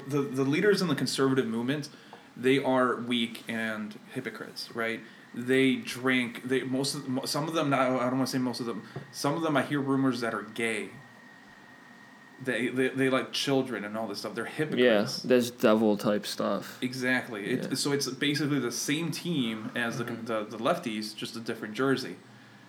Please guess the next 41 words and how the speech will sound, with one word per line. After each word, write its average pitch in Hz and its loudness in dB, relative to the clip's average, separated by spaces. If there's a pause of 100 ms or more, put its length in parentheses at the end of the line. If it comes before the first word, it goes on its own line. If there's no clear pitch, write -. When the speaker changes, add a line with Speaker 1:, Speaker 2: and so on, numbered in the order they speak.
(180)
Speaker 1:
You 127 2
can't 156 -2
control 151 -2
that. 95 -6 (340)
You 135 2
can 143 0
control 139 0
what 127 0
you 131 -2
do. 101 -4
So 120 -4
get 127 -2
better. 123 0 (300)
Get 135 4
Speaker 2:
Right. 135 2
Speaker 1:
better 131 6
at - -4
everything. 131 0
And 120 -4
then, 117 -4 (280)
so 156 2 (160)
a 139 2
lot 139 6
of 151 0
conservatives 147 0
Speaker 3:
And - 6
Speaker 1:
say 156 10
Speaker 3:
also 147 6
educating 135 0
people. 98 -12
Speaker 1:
Exactly. 131 0 (180)
A, 131 0
a 139 2
lot 143 4
of 95 6
Speaker 2:
Yeah. 98 6
Speaker 1:
conservatives 139 2
say, 127 2 (540)
"Homeschool 151 0
your 127 2
kids." 127 -4